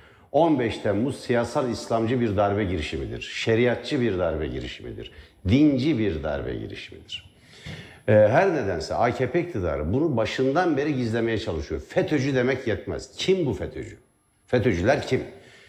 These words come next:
Fethullah Gülen cemaati Türkiye'deki çok sayıdaki siyasal İslamcı, şeriatçı, tarikat, cumhuriyet düşmanı, tarikat ya da cemaatlerden biri.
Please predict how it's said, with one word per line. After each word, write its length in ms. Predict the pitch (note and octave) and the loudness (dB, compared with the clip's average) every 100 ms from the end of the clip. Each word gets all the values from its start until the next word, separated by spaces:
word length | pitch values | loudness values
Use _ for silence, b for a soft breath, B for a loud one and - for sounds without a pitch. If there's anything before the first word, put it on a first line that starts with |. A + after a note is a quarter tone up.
| B B B B B | B B B B B
Fethullah 520 | - A2 C3+ C#3+ D#3 - | -2 2 4 4 4 2
Gülen 240 | E3 C#3+ | 0 2
cemaati 440 | A2+ F#2+ E2+ - | 0 -2 -4 -6
Türkiye'deki 760 | E2+ D#3+ B2 G#2+ F2 D#2 F#2+ - - | -2 -2 0 0 0 -2 -6 -8 -2
çok 220 | G3+ E3+ | 0 0
sayıdaki 460 | D3 A2+ F2 - C3+ | 0 0 -2 -4 -4
siyasal 440 | - C#3+ C3 C#3 | 0 2 2 0
İslamcı, 580 | C3 - B2+ A2+ F#2 G#2 - B - | -2 0 0 0 -2 -4 -8 B -8
şeriatçı, 680 | - - D3 B2+ - - | -2 2 4 2 0 -6
tarikat, 400 | - C#3+ B2+ A2 - - - _ | -2 0 0 -2 -4 -16 -20 _
cumhuriyet 500 | A#2+ C3+ D3+ D#3+ - | 2 4 4 2 -2
düşmanı, 360 | A2 - F2+ F2+ | -8 -4 -6 -2
tarikat 500 | C3 C3+ D3+ C#3+ G#2+ | 0 0 0 -2 -2
ya 80 | |
da 120 | F2+ E2 | -2 0
cemaatlerden 920 | G#2+ B2+ B2 - A2+ A2 B2+ A#2+ F#2+ | 0 2 2 0 -2 0 0 -2 -2
biri. 420 | F#2+ G2+ G2+ - | -2 0 -2 -6